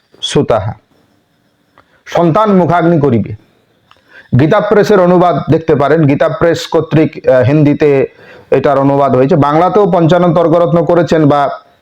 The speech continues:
নবভারত থেকে সেটা ছাপা আছে। আহ, সেখানে ওই মুখাগ্নি শব্দটি অনুবাদে ওভাবে নেই, মূলে শ্লোকে তো আছেই, গীতা প্রেসের অনুবাদ দেখতে পারেন বা অন্যান্য ভাষাতেও, আহ, প্রায় হয়েছে।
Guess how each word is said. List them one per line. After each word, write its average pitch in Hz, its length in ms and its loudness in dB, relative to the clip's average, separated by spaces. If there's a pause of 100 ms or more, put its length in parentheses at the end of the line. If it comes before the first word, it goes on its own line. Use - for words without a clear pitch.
(560)
নবভারত 156 520 0
থেকে 151 160 0
সেটা 147 240 -2
ছাপা 156 380 -2
আছে। 135 300 -2 (1040)
আহ, 127 300 0
সেখানে 156 520 0
ওই 135 240 0
মুখাগ্নি 160 480 0
শব্দটি 151 400 0
অনুবাদে 147 500 2
ওভাবে 139 320 2
নেই, 156 380 0
মূলে 156 520 2
শ্লোকে 143 360 -2
তো 165 80 -2
আছেই, 160 500 0 (260)
গীতা 170 200 0
প্রেসের 175 440 -2
অনুবাদ 156 360 2
দেখতে 151 260 0
পারেন 175 320 0
বা 139 380 0 (760)
অন্যান্য 143 480 2
ভাষাতেও, 127 640 -2
আহ, 117 220 0
প্রায় 120 260 0
হয়েছে। 151 400 0